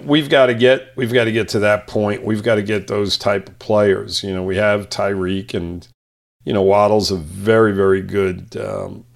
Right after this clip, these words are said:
wide receiver. There's no doubt about it. Is he gonna be a Hall of Fame player? That I don't know, because he seems to just be the, you know, the,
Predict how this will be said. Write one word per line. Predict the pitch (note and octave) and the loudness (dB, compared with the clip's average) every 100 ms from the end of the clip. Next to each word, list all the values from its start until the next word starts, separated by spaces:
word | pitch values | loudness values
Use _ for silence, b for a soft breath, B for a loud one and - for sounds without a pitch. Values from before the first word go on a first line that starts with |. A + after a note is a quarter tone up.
| - | -6
wide | G2 G2 F#2 | 0 0 0
receiver. | F#2+ E2+ - A2+ F#2+ F#2+ | -4 -2 -2 -2 -4 -6
There's | G2+ G#2 F2+ | -8 -10 -6
no | G2 F#2+ | -4 -4
doubt | F#2 F2+ | -2 -2
about | F2+ F2 F#2+ F2+ | -2 -2 -2 -2
it. | F2 - | -6 -12
Is | G2 F2+ | -12 -8
he | F2+ | -6
gonna | G2 | -4
be | F#2+ F#2+ | -4 -4
a | |
Hall | F2+ F#2+ | -2 -2
of | F#2 | -2
Fame | - F#2+ F#2 | -4 -6 -6
player? | - F#2 F#2 | -4 -2 -2
That | F#2 F2+ | 0 0
I | E2+ | -2
don't | E2+ F2 | -4 -8
know, | F#2 F2 | -8 -8
because | - F#2+ E2+ | -8 -10 -8
he | F2+ | -6
seems | F2 - F#2+ - | -4 -4 -4 -6
to | - | -8
just | E2+ E2+ - - _ _ _ _ _ _ _ _ | -6 -2 -2 -4 _ _ _ _ _ _ _ _
be | A2 F#2+ | -2 0
the, | F#2 - - _ - | 0 -4 -12 _ -6
you | A#2 | -4
know, | F#2 F#2 | -2 -2
the, | F#2 - - - - | -4 -6 -16 -18 -18